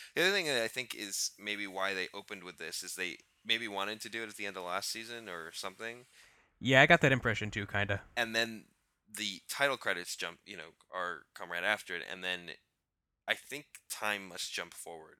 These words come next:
Speaker 1: a bit, because it doesn't really make sense with the timeline of this episode. It's very strange, as it often is with Game of Thrones. Um, but just a little while
Speaker 2: Yeah.
Speaker 1: later, we get another episode, another, uh, sorry, sh-, uh, scene with Arya,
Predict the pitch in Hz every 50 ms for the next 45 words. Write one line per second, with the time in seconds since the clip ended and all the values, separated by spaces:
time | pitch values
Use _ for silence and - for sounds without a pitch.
0 | _ - - _ - - - _ _ _ - 98 90 - 90 82 78 - - -
1 | - - 107 107 98 92 - - 87 87 80 80 78 - - 82 80 - - -
2 | - - - - 78 78 80 80 80 - - - _ _ - _ - - - 90
3 | - - - 80 78 73 - - 76 - - - - - 55 50 - - - -
4 | _ _ _ - - _ - 110 101 98 90 92 90 87 - 90 85 85 85 -
5 | 87 87 90 69 58 53 - - - - - - - - - _ _ _ _ _
6 | _ _ _ _ - 92 90 90 85 85 90 _ _ _ _ 98 95 - 101 -
7 | - 98 95 95 92 90 90 90 90 107 120 113 98 90 85 80 87 82 87 85
8 | 82 85 85 85 - - - - 82 82 76 - - 87 87 90 90 90 87 85
9 | 82 82 80 80 - - 92 82 82 82 - - - - - - - - _ -
10 | - - - - - 113 110 98 85 85 82 82 - - 85 95 92 85 76 76
11 | 82